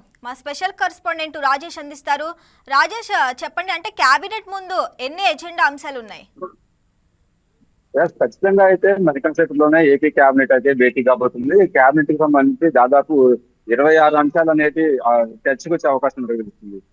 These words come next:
Speaker 2: దానికి సంబంధించి ఇప్పటికే అటు మంత్రులు కూడా సెక్రటరీ, సచివాలయానికి చేరుకున్నారు. సీఎం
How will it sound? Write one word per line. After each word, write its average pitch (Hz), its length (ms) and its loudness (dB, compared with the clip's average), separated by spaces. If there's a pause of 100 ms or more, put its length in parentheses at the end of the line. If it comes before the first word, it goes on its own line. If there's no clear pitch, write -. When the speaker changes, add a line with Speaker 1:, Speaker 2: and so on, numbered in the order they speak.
(200)
Speaker 2:
దానికి 120 180 -8
సంబంధించి 147 440 -4
ఇప్పటికే 147 340 -6
అటు 151 140 -6
మంత్రులు 131 420 -8
కూడా 139 320 -4 (440)
సెక్రటరీ, 131 680 -4
సచివాలయానికి 143 680 -8
చేరుకున్నారు. 147 500 -6
సీఎం 135 300 -8